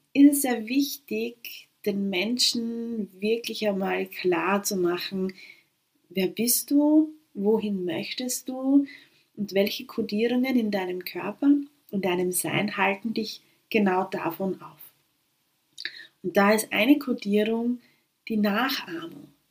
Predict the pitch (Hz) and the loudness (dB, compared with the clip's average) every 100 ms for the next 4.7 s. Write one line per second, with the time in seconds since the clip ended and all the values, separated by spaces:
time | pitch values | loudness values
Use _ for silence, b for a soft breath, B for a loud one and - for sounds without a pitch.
0 | _ _ _ - B B B B B _ | _ _ _ -20 B B B B B _
1 | _ _ _ _ _ 208 254 220 208 247 | _ _ _ _ _ 0 2 2 0 0
2 | - 285 277 277 285 285 - _ - 214 | 0 0 2 6 6 4 -6 _ -8 -2
3 | 208 226 233 233 240 240 220 208 - 185 | -2 -2 -4 -6 -6 -6 -6 -6 -8 -6
4 | 180 185 196 - 170 - - | -2 -2 0 0 0 -2 -12